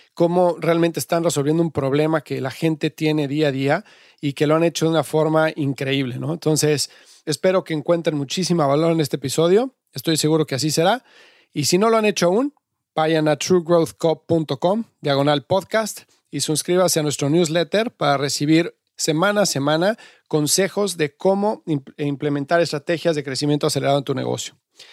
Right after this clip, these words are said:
Yo soy Fernando Trueba y esto es True Growth. Recuerda que el verdadero crecimiento se da cuando logramos expandir nuestros propios límites.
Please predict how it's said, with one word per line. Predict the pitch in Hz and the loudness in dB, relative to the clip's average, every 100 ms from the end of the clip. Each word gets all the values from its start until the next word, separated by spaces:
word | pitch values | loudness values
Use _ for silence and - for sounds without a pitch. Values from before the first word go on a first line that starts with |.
| - _ | -20 _
Yo | 151 | -2
soy | 147 165 | 0 0
Fernando | 156 160 151 | 2 2 0
Trueba | - 196 233 240 _ _ _ - | 0 2 2 0 _ _ _ -2
y | 160 | 0
esto | 156 160 | 0 2
es | 160 196 - - _ - | 2 2 -2 -10 _ -2
True | 185 165 | 2 2
Growth. | 127 160 135 - - _ _ | 0 -2 -2 -10 -20 _ _
Recuerda | - 143 170 175 190 196 | -8 0 2 4 2 0
que | - | -2
el | 147 | 0
verdadero | 143 147 170 | 2 2 2
crecimiento | 147 143 147 170 180 208 202 | -2 -4 2 2 4 0 0
se | - 151 | -4 0
da | 160 | 0
cuando | 156 151 | 0 0
logramos | 135 147 160 175 | 2 2 2 0
expandir | 143 - 131 151 180 | -4 -4 0 2 0
nuestros | 147 135 131 | -4 -6 -8
propios | - 160 156 156 | -2 -2 0 0
límites. | 147 123 120 135 | 0 -4 -10 -14